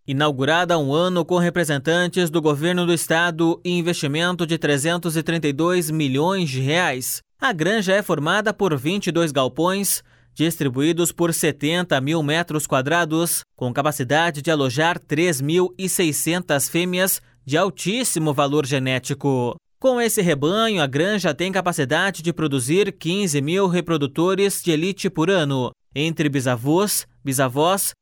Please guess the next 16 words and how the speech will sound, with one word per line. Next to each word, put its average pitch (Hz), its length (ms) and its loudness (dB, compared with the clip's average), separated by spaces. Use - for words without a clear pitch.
avós 147 720 0
e 196 120 0
avós. 165 600 0
A 127 120 -4
referência 151 600 0
familiar 151 540 0
traz 175 500 -2
o 196 140 -2
histórico 165 720 2
da 147 160 2
linhagem 151 480 -2
de 156 100 -2
cruzamento 156 640 0
dos 151 160 0
animais 151 440 0
selecionados 160 800 0